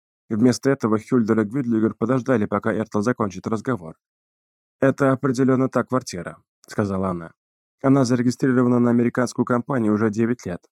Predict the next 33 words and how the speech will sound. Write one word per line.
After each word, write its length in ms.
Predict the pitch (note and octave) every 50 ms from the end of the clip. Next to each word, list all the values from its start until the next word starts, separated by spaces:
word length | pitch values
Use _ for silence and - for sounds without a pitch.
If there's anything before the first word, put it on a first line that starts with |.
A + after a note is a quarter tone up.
| _ _ _ _ _ _ _
Что-то 340 | - - - - C#3 - C3+
мне 140 | C3 C3 B2+
подсказывает, 560 | - C3 B2+ - - E3+ D#3 C3+ C3 C3 A2+
что 200 | A2+ - - B2
Хельге 360 | A#2 - D3+ C3+ C3 G#2+ B2+
либо 260 | A#2+ B2 A#2+ A2 B2+ B2
имел 220 | B2 B2 A#2+ A#2+
долю 280 | A2 C#3+ E3+ D#3+ C3+ A2+
в 20 |
этой 200 | A2 G2+ G#2 F#2+
компании, 580 | - G#2+ G2+ F#2+ - F#2+ E2 D#2+ D#2+ E2 F2 _ _ _ _ _ _ -
либо 220 | D3+ D#3+ D#3 E3
владел 360 | D#3 E3 D#3 B2 A#2 B2 A#2+
ею 260 | A2+ A#2 A2+ G#2+ G#2
напрямую. 520 | A2 A2 - C#3+ D3+ C3+ G#2+ F2+ D#2+ D#2+ - _ _ _ _ _ _ _ _ _ -
Все 160 | - - C3+
остальное 420 | B2 - C#3 C3+ C#3 C#3+ C#3 B2
было 240 | G#2 G2+ B2 B2 B2
бы 120 | A2+ B2 A#2+
слишком 420 | - - A#2+ A2 - - A#2+ A2
большим 340 | A2 B2 - - - G#2+ G2+
совпадением». 720 | - - G2+ - - B2+ A#2 G2+ F#2+ F2 F2 D#2+ D2 - - _ _ _ _ _ _ _ _ _ _ _ _ _ -
Она 220 | B2+ B2 A#2 A2+
сунула 340 | G#2+ - B2+ A#2 A2+ A2 G#2+
телефон 400 | - - A2+ A2 - A2+ A2 A2+
обратно 320 | A2+ G#2+ G#2+ G#2 - G#2+ G2+
в 80 | -
карман. 400 | - B2+ A#2+ G#2+ F#2 D#2 D#2 - _ _ _ _ _ _ _ _ _ _ _ _ _ -
«Как 200 | - E3+ C#3+ C3
звали 240 | B2+ D3 D#3 D3 D3+
этого 240 | C#3+ - C#3 C3
парня, 360 | B2 C#3 C3 A#2 A2+ A2 G#2 -
Эйнар?» 400 | - D#3 F#3 F3 B2+ F#2+ - _